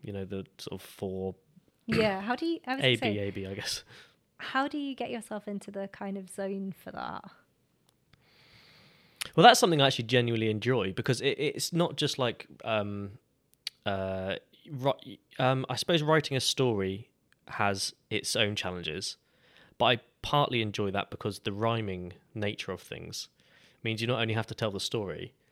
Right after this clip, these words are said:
Speaker 1: but it's also a puzzle that you're trying to work out, how you can get the words in the right order so you got the <laughs> rhyming word at the end of each line.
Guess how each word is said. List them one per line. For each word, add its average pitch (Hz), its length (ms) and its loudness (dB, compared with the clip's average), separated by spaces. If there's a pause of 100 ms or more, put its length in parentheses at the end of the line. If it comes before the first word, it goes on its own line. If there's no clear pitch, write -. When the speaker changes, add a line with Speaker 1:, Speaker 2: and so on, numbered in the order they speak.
(120)
Speaker 1:
but 113 100 -4
it's 110 100 -2
also 123 200 0
a 104 60 0
puzzle 123 340 0
that 117 80 -6
you're 117 80 -4
trying 117 200 -6
to 113 40 -4
work 120 220 -4
out, 123 240 -4
how 113 280 0
you 110 120 -4
can 113 120 -8
get - 180 -2
the 107 60 -14
words 110 240 0
in 92 60 -2
the 104 60 -2
right 110 120 0
order 107 200 0
so 110 120 -6
you 104 160 -4
got 113 200 -6
the 120 60 -8
<laughs> - 20 -6
rhyming 117 340 4
word 113 240 2
at - 60 -6
the 117 80 4
end 113 160 2
of 107 80 -6
each - 200 -4
line. 107 420 0